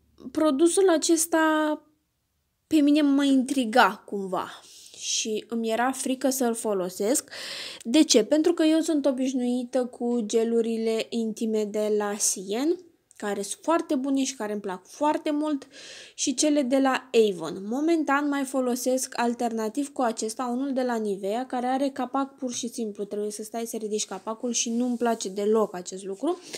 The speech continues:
Cu produsul în sine n-am probleme, doar cu ambalajul. Ei bine, acesta, având pompița aceasta, îmi facilitează munca, să zic așa, <laughs> îmi ușurează viața. Uh, are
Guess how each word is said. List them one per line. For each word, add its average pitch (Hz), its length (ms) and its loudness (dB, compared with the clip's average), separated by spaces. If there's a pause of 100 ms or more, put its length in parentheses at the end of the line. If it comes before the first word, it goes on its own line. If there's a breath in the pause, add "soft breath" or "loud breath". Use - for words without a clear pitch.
(520 loud breath)
Cu - 100 -10
produsul 302 400 2
în 320 100 4
sine 302 360 0
n-am 254 220 0
probleme, 240 540 -2
doar 233 400 2
cu 226 400 0
ambalajul. 185 640 -4 (800 loud breath)
Ei 320 140 8
bine, 320 200 6
acesta, 277 380 4
având 262 600 4
pompița 240 560 0
aceasta, 262 640 4 (440 loud breath)
îmi 262 420 6
facilitează 240 1080 2
munca, 214 580 0
să 226 140 -2
zic 240 260 4
așa, 269 400 10 (140)
<laughs> - 220 -10
îmi 254 120 2
ușurează 254 440 4
viața. 214 480 0 (560 loud breath)
Uh, 277 240 4
are 339 200 6